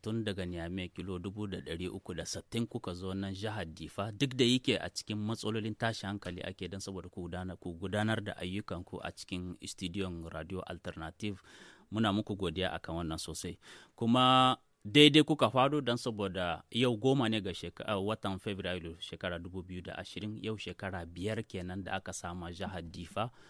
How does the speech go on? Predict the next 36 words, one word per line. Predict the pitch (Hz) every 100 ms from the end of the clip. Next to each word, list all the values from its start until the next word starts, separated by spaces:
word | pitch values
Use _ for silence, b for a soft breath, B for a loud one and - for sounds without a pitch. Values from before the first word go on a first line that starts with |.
| B
dokar | 98 80 - 82 -
ta | 82
bace, | 82 85 - - _
tunda | 92 87 85
goma | 87 110 104
ga | 95
watan | 92 98 92
Fabrairu | 104 95 92
shekara | - - 87 85
dubu | 90 90
biyu | 95
da | 90
goma | 90 87 82
sha | 87
biyar | 80 82 85
ne | 82
aka | 82 -
saka. | 82 - - B B B B
Yanzu | 120 139 185
ka | 196 180
ɗauka | 196 185 -
ta | 143
fannin | 160 160 127 95 -
jarida, | 120 120 117 123 113 - _ _
ayyuka | 123 117 123 - 98 90
na | 92 98 101
abin | 98 92 87
da | 82
ya | 90
shahi | - 80 80 82 87 87 92
jarida. | 92 85 87 71 - B
Nan | 110 117
le | 113
duk | 120 147
da | 110
yake | 110 - 95 82